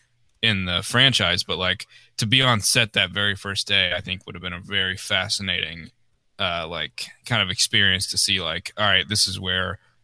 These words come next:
it all started, you know, what kind of nerves did they have? What were they thinking if this was gonna work? That, you know, so definitely the first, 'cause when you go to watch this opening scene, it's important to us because it's the first thing we got to see, but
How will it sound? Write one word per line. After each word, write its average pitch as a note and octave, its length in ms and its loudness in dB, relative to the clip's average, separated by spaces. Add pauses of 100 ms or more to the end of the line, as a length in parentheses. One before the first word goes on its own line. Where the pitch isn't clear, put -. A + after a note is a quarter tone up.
(260)
it A#2 140 0
all G2+ 160 2
started, G2 580 2
you F#2+ 100 -4
know, F#2 100 0
what F#2 100 -2
kind G#2+ 120 2
of F#2+ 60 0
nerves F#2+ 320 2
did F#2+ 120 -2
they F#2 120 2
have? F#2 320 2
What F#2 140 -4
were F#2 100 0
they F#2 120 2
thinking F#2 300 -4
if F2 140 -4
this F#2+ 180 -2
was F#2 120 -6
gonna F2+ 180 -6
work? F#2 280 -2
That, - 160 -4 (420)
you A2 60 2
know, F#2 140 0
so A#2+ 220 4
definitely C#3+ 440 2
the A#2 100 4
first, - 480 2 (180)
'cause B2+ 220 4
when C#3+ 140 4
you C3+ 160 6 (160)
go D3 140 4
to D#3+ 80 6
watch C3 260 4
this A2 200 -2
opening A2+ 380 -2
scene, F#2+ 400 -4 (560)
it's - 480 -2
important A#2 420 0
to G2+ 60 2
us A2 220 2
because F#2+ 760 -2 (160)
it's G#2+ 200 -4
the G2+ 80 -8
first G#2 260 -4
thing G2 180 -6
we F#2+ 80 -6
got F#2 200 -2
to F#2+ 60 -14
see, G#2 380 2
but F#2 340 -4